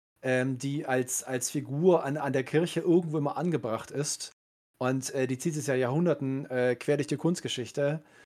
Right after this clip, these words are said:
Äh, das ist dieser, dieser Green Man. Und, äh, das könnte da eine Anspielung darauf sein, aber das ist halt wieder dieses mein Thema.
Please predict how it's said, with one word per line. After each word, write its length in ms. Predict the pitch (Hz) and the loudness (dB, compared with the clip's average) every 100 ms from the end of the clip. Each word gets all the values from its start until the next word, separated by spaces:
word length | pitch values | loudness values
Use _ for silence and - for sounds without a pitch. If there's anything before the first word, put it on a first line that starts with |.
| _ _ 135 | _ _ 2
Äh, 300 | 135 127 123 | 4 4 2
das 160 | 117 | -2
ist 120 | 147 | -6
dieser, 260 | 147 135 131 | 0 2 2
dieser 280 | 120 127 127 | 0 0 2
Green 380 | 135 147 147 135 | 4 4 6 6
Man. 580 | 135 135 123 120 143 - _ _ _ _ - | 6 6 2 0 -4 -8 _ _ _ _ 0
Und, 540 | 127 127 123 - - | 4 4 2 -2 -2
äh, 220 | 135 131 127 | 0 2 2
das 240 | 127 - | 0 2
könnte 240 | 151 147 | 2 4
da 120 | 143 127 | 4 4
eine 140 | 131 | 4
Anspielung 380 | 131 - 151 139 | 0 -2 -2 2
darauf 240 | 123 123 | 6 4
sein, 340 | - 127 139 147 | 4 2 4 0
aber 220 | 135 127 | 0 0
das 100 | 131 | -2
ist 140 | 151 | 0
halt 100 | 151 | 0
wieder 180 | 151 156 | 4 4
dieses 220 | 143 143 | 4 -2
mein 220 | 139 139 | -2 -2
Thema. 240 | 143 175 | 0 0